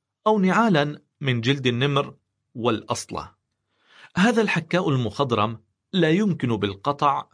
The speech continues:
عنونته أو تصنيفه كاتباً قصصياً أو روائياً، لا يمكن وصفه بالشاعر، ولكن خليطاً من دم القصاصين والروائيين والشعراء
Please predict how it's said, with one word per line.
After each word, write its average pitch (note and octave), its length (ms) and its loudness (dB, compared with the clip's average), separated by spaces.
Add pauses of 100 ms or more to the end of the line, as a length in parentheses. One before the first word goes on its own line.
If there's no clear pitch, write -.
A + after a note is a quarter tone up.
(240)
عنونته C3 880 0 (140)
أو F3 80 0
تصنيفه C3+ 880 -2 (420)
كاتباً C#3 480 -2 (120)
قصصياً G2 760 -4 (400)
أو A#2 200 0
روائياً، F#2+ 680 -4 (920)
لا F#3+ 140 4
يمكن F#3 640 0 (120)
وصفه B2+ 540 0
بالشاعر، G#2 640 -2 (480)
ولكن G#2 460 -2
خليطاً A2+ 560 -2 (600)
من D3 220 -2
دم F#3 160 2
القصاصين C#3+ 1000 -2 (220)
والروائيين B2 1040 0 (180)
والشعراء G2+ 840 0